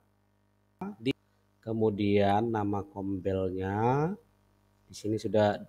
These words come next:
saya tulis di Google Dokumen. Kemudian tujuannya, ya, tujuannya berfokus pada tiga ide yang ada dalam panduan. Selanjutnya adalah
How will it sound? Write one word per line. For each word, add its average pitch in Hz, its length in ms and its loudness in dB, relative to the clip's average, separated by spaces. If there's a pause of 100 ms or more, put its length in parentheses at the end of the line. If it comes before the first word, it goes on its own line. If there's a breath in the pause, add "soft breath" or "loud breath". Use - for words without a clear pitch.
(280)
saya - 320 -4
tulis 113 320 0
di 104 320 0
Google 101 280 0
Dokumen. 104 760 2 (880)
Kemudian 120 1080 6
tujuannya, 101 840 2 (1600)
ya, 104 240 -4 (480)
tujuannya 101 800 2 (720)
berfokus - 560 -2
pada 110 480 4
tiga 110 320 0
ide 110 400 4
yang 101 160 2
ada 101 160 2
dalam 101 320 0
panduan. 98 500 -4 (540)
Selanjutnya 135 560 10
adalah 135 480 12